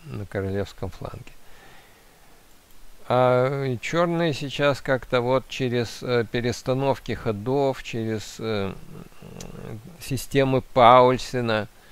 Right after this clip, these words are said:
с ходами Е шесть, А шесть, э, потом всё-таки могут прийти к этой, э, системе,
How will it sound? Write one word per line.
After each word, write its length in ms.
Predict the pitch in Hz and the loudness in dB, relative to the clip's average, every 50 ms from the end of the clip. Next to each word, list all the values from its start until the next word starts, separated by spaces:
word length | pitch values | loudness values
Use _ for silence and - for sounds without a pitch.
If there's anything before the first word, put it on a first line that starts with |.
| - - - - - - - - - - - - - - | -10 -10 -10 -10 -12 -16 -18 -18 -16 -16 -18 -18 -18 -18
с 120 | - - | -16 -8
ходами 500 | - - 104 95 95 110 110 107 104 107 | -2 -2 0 4 6 6 6 6 6 2
Е 360 | 107 104 98 101 110 117 127 | 0 0 0 0 2 2 2
шесть, 540 | 127 - - - 113 110 107 98 - - - | 0 -2 -4 -2 0 0 0 -2 -4 -6 -2
А 220 | 95 92 104 113 120 | 0 2 2 2 2
шесть, 720 | - - - - 117 113 110 107 101 101 - - - - - - - - - - - - - - - - - - - - - | 0 -2 -4 -2 0 0 2 0 -2 -4 -10 -16 -20 -20 -20 -20 -20 -20 -20 -20 -20 -20 -20 -20 -20 -20 -20 -20 -20 -14 -8
э, 420 | - 120 110 107 107 107 107 104 98 - | -4 -2 -2 0 0 0 -2 -2 -2 -2
потом 480 | 113 107 - - 143 147 160 170 156 | -2 -2 2 4 6 6 6 6 4
всё-таки 560 | - - - 127 135 131 - 139 127 - 131 | 0 0 0 0 0 2 0 -2 -2 -2 -2
могут 400 | 117 110 110 120 123 120 127 117 | 0 0 0 0 0 -2 -4 -6
прийти 440 | - - 120 104 104 - - 131 123 - - - - - - _ - - - - - - - - - | -4 -6 -6 -6 -6 -6 -6 -8 -8 -8 -12 -20 -20 -20 -20 _ -20 -20 -20 -20 -20 -20 -20 -20 -2
к 60 | - | 2
этой, 420 | 135 131 - - 110 90 87 101 120 - - - - - - - - - - | 2 2 4 4 2 0 0 -2 -8 -14 -16 -16 -16 -16 -16 -18 -18 -12 -10
э, 340 | 110 107 104 104 104 101 - 123 - | -6 -6 -4 -4 -6 -8 -10 -14 -12
системе, 680 | - 113 98 - - - 95 82 85 90 92 98 110 | -10 -10 -10 -10 -8 -6 -4 -4 -4 -4 -8 -10 -10